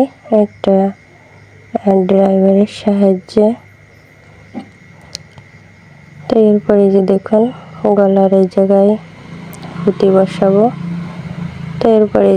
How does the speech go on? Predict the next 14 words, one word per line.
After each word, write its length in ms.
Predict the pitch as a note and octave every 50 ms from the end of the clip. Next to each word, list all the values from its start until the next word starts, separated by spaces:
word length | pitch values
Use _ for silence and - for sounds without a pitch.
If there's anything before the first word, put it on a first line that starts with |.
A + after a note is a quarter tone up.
| G3
যে 160 | F#3+ G3+ G3+ G#3 A#3 B3 - - - - - - G#3 G3+ G3
গলার 440 | G3 G3 F#3+ F#3+ F#3+ F#3+ F#3+ F#3+ F#3+ G3+ - - - - - - - - - - - - - - - - - - - - - - - - - - - - - - - - - - - - - - - - - - - - - - - - - -
এভাবে 380 | - A#3 G#3+ G#3 G#3+ G#3 G3+ G3+
করে 260 | G#3 - G#3+ G#3 G#3 G#3 G3+ G3+
ভেঙে 640 | - G3+ G#3 G#3 G3+ G3+ G3 G3 G3 G3 F#3+ G3 A3 B3 C4+ - - - - _ - - - - - - - - - - - - -
এর 180 | G#3 G3+ G3+ G3 G3
উপরে 400 | G3 G3+ - - G3+ G3+ G#3 A3+ C4+ - - - - - - - - - - - - - - - - -
সেলাই 480 | - - - - G3+ G3 G3 G3 F#3+ F#3+
দিয়ে 260 | F3+ - G3 G3 G3
দিব। 260 | F#3+ - G3 G3 G3 G3 G3 G3 - - - - - - - - _ - - - _ - - _ - - - - _ - - - _ - - - - - - - - - - - - - F4+ F4+ F4+ F4 - - - - - - - - - - - - _ _ - - _ _ _ - - - - -
তো 100 | _ - G#3
এই 120 | G3+ G3
যে 100 | G3 G3+ F#3+
দেখুন 400 | F#3 G3 G3 - - - A3